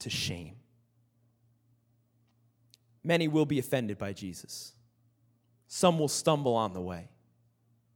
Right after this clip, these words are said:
Some will just say, "It's just too much. It's not what I signed up for. I thought I was gonna get saved into wealth.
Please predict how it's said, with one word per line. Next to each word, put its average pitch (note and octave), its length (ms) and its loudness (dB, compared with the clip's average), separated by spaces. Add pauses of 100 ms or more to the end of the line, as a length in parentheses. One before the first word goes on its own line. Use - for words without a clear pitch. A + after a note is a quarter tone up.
(140)
Some F#3 260 2
will D#3+ 100 4
just - 200 -4
say, C#3+ 180 2
"It's - 200 -2
just - 220 -8
too G#3 120 0
much. E3 540 -2 (1080)
It's - 120 -4
not G3 140 6
what F#3+ 80 8
I E3+ 100 6
signed F3 320 6
up E3+ 140 10
for. D3+ 380 0 (540)
I G#3+ 100 10
thought G#3+ 200 10
I G3 100 12
was E3+ 80 6
gonna F3+ 180 2
get E3 180 2
saved F3 440 6
into F3+ 320 0
wealth. C#3+ 560 2